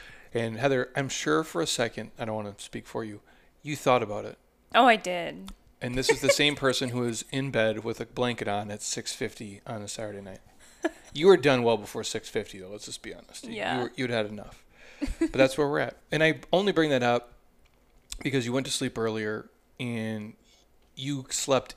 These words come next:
Speaker 1: in, and I use that with air quotes, to, like, maybe six thirty or something, which is sad that that has become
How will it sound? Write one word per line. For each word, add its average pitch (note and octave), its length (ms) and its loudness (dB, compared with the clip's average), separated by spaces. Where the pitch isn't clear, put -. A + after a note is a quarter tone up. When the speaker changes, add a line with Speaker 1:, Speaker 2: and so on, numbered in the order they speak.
Speaker 1:
in, A2 360 -4
and A#2+ 120 -4
I - 20 -2
use A2+ 220 -4
that A2 260 -2
with G#2+ 300 -6
air B2+ 160 0
quotes, - 460 -6
to, B2+ 100 -4
like, A2 280 -4
maybe A#2 260 -4
six - 320 -6
thirty G#2+ 320 -6
or - 60 -18
something, - 400 -14
which C#3+ 220 2
is A#2+ 300 0
sad E3+ 360 4
that A#2 120 0
that A#2+ 160 4
has A2 100 -2
become A2 680 -6